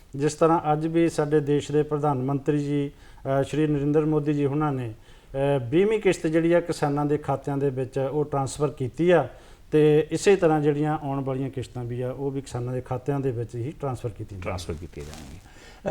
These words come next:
Speaker 2: ਅ, ਗੁਰਿੰਦਰਜੀਤ ਸਿੰਘ ਜੀ, ਜੀ, ਇਹਨਾਂ ਨਾਲ, ਇਹਨਾਂ ਨੇ ਕਿਹਾ ਵੀ ਸੀਮਾਂਤ, ਕੁਛ ਸੀਮਾਂਤ ਲਈ ਪਹਿਲੇ ਕੀਤੀ ਗਈ ਸੀ। ਤੁਸੀਂ ਬਾਰਡਰ ਏਰੀਆ ਨਾਲ ਸੰਬੰਧ ਰੱਖਦੇ ਹੋ, ਤਰਨਤਾਰਨ ਤਾਂ ਸਾਰਾ ਬਾਰਡਰ ਕਿਸਾਨਾਂ ਦੇ ਨਾਲ ਮਿਲੇ ਵੀ ਹੋਵੋਗੇ ਗ-, ਕਿਹੋ ਜਿਹੇ ਕਿਸਾਨਾਂ ਨੂੰ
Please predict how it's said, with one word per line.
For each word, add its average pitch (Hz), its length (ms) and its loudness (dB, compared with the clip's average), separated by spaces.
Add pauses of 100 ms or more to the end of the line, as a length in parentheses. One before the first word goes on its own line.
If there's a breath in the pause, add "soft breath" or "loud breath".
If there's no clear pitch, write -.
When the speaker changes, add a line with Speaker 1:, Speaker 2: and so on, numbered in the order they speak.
(420)
Speaker 2:
ਅ, - 1120 -12
ਗੁਰਿੰਦਰਜੀਤ 147 440 4
ਸਿੰਘ 175 180 -2
ਜੀ, 98 140 -2 (560)
ਜੀ, 135 140 0
ਇਹਨਾਂ 151 140 0
ਨਾਲ, 156 300 4
ਇਹਨਾਂ 143 160 0
ਨੇ 165 120 -2
ਕਿਹਾ 139 200 2
ਵੀ 151 380 0
ਸੀਮਾਂਤ, 117 680 2 (840)
ਕੁਛ 123 200 0
ਸੀਮਾਂਤ 113 640 -4
ਲਈ 117 140 0
ਪਹਿਲੇ 113 240 0
ਕੀਤੀ 101 280 -8
ਗਈ 95 80 -2
ਸੀ। 101 120 -8
ਤੁਸੀਂ 123 200 -4
ਬਾਰਡਰ 101 280 0
ਏਰੀਆ 104 200 0
ਨਾਲ 104 100 -4
ਸੰਬੰਧ 95 360 -6
ਰੱਖਦੇ 87 240 -6
ਹੋ, 104 40 -2
ਤਰਨਤਾਰਨ 92 400 -8
ਤਾਂ 90 140 -14
ਸਾਰਾ 92 200 -8
ਬਾਰਡਰ 82 280 -10 (920 loud breath)
ਕਿਸਾਨਾਂ 107 360 -2
ਦੇ 117 100 2
ਨਾਲ 120 180 2
ਮਿਲੇ 107 260 2
ਵੀ 110 140 0
ਹੋਵੋਗੇ 101 360 0
ਗ-, 104 160 -4 (120)
ਕਿਹੋ 151 300 0
ਜਿਹੇ 185 180 0
ਕਿਸਾਨਾਂ 107 480 -4
ਨੂੰ 98 260 -4